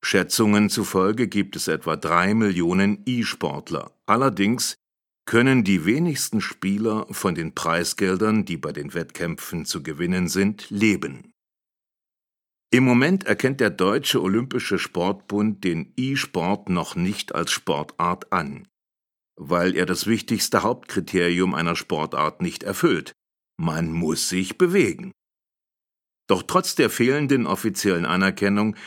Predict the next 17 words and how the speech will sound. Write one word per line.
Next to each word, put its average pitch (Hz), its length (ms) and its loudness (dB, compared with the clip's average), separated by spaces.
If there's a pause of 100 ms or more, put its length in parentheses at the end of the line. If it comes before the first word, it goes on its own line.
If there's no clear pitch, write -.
(260)
drängen 117 500 2
vor 80 240 0
allem 98 340 2
große 110 440 0
Fußballvereine 90 1000 0
auf 87 220 -2
den 95 180 0
digitalen 87 640 0
Sportmarkt 95 800 0 (400)
und 107 260 0
gründen 131 580 0
zusätzlich 123 1000 -2
zu - 120 -2
ihren 85 320 0
klassischen 98 600 0
Mannschaften 92 760 -2 (320)
E-Sport-Teams 85 1300 -4